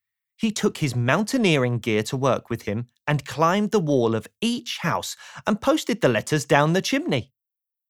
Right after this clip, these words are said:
This certainly made delivering letters more interesting. However, it also meant everybody's letters were late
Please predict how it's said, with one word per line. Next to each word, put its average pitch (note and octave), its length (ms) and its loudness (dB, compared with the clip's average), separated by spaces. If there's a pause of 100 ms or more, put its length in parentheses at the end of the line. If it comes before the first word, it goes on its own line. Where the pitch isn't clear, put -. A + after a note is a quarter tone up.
(340)
This G3+ 160 4
certainly C3+ 640 2
made B2+ 220 2
delivering A#2+ 420 0
letters B2+ 420 0
more B2 200 2
interesting. - 520 -6 (420)
However, C#3 540 2 (560)
it C#3+ 160 -4
also E3+ 380 2
meant G2+ 360 -4
everybody's E3 600 0
letters C3+ 480 -2
were B2+ 100 0
late F#3+ 480 -2